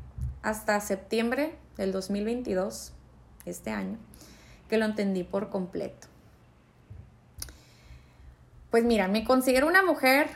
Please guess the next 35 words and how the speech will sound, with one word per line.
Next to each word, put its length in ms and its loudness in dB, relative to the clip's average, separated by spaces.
voy 140 2
a 40 2
empezar 460 0
con 140 -2
este 200 -2
intro, 400 -2
porque 180 -6
me 160 -4
considero 300 -2
una 100 2
mujer 320 0
muy 180 4
inquieta, 680 0
<laughs> 360 -6
apasionada, 960 2
intensa, 840 2
soñadora 840 0
y 140 2
sobre 300 6
todo 260 6
muy 200 4
valiente, 680 0
de 140 -2
un 140 0
carácter 420 0
muy 180 2
fuerte. 480 -2
<laughs> 400 -6
Para 100 -2
los 140 -6
que 100 -8
me 120 -6
conocen 440 -4
ya 140 0
saben. 420 -10